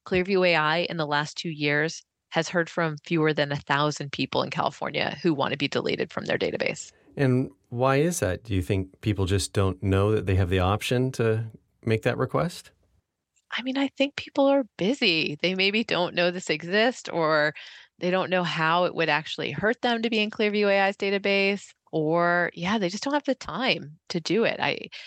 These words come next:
Speaker 1: this is why defaults are so powerful, because most people will just accept the default 'cause they assume, "Oh, it must be that way for a reason," or they just don't have the time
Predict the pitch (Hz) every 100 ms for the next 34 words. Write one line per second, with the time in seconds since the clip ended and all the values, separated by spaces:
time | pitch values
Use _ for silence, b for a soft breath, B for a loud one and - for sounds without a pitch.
0 | B - 165 185 220 233 - 185 165 160
1 | 151 - 185 214 - 143 135 - - 160
2 | 165 - - 247 226 - 170 160 160 143
3 | 135 - B B _ 180 175 180 170 160
4 | 156 165 190 - 185 175 165 151 151 147
5 | 143 - 156 - - 147 - 143 139 147
6 | - - - B B B - 156 151 147
7 | - 147 147 147 - 240 170 - 147 165
8 | 165 - 165 147 - 147 143 - 147 214
9 | 247 220 196 190 - B B _ - 196
10 | 202 - 214 202 180 175 - 160 160 165
11 | 165 165